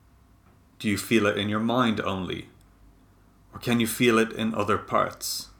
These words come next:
Does it just wash over you entirely? Do you feel joy in every part of your body?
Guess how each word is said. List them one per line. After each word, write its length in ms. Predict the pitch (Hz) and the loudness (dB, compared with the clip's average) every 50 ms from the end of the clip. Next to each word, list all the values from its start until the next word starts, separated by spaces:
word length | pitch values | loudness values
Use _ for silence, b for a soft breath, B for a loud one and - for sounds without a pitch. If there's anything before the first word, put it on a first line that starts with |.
| - - - _ - - - - _ - _ _ _ _ _ _ _ _ _ _ _ _ _ _ _ _ _ _ _ _ _ _ _ _ _ _ _ _ _ _ _ _ _ _ _ _ _ _ - | -20 -20 -20 _ -20 -20 -20 -20 _ -20 _ _ _ _ _ _ _ _ _ _ _ _ _ _ _ _ _ _ _ _ _ _ _ _ _ _ _ _ _ _ _ _ _ _ _ _ _ _ -4
Does 180 | 120 107 101 | -2 -2 -2
it 80 | 113 110 | -2 -2
just 240 | - - - - 120 | -2 -2 -2 -2 -4
wash 440 | 104 107 113 110 110 107 - - - - | 0 4 6 6 6 4 2 -2 -2 0
over 260 | 110 110 101 104 104 | 0 2 2 2 2
you 220 | 104 104 104 104 | 2 2 2 2
entirely? 640 | 101 95 95 - 117 101 101 101 98 90 95 - - | 0 -2 -2 2 6 6 6 6 4 2 -4 -10 -12
Do 100 | - - | -10 -10
you 60 | 101 92 | -8 -8
feel 320 | - - 117 110 104 101 | -4 -2 0 0 0 0
joy 680 | 101 98 - 113 113 107 107 104 101 101 98 98 92 - b b b b b b b b b b b b b _ _ _ _ _ _ _ - | -4 -4 0 2 2 4 4 2 2 2 0 -2 -4 -8 b b b b b b b b b b b b b _ _ _ _ _ _ _ -6
in 160 | 107 101 104 - | -6 -6 -2 2
every 300 | 107 107 104 110 107 95 | 2 2 4 2 0 0
part 240 | - - 98 95 95 | 0 0 2 2 2
of 100 | 90 95 | 2 0
your 120 | 95 90 | -2 0
body? 420 | 87 95 87 82 80 - - - | 0 0 -2 -2 -4 -8 -14 -16